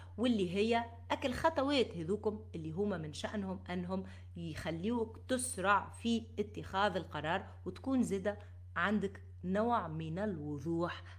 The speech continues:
على نوعية القرار هذايا ومقدار تأثيره في حياتك وفي شنو اللي انت، آه، تحب تنجزه.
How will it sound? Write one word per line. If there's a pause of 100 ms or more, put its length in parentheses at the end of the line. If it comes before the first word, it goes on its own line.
على (200)
نوعية
القرار
هذايا (300)
ومقدار (100)
تأثيره
في
حياتك
وفي
شنو
اللي
انت، (560)
آه،
تحب
تنجزه.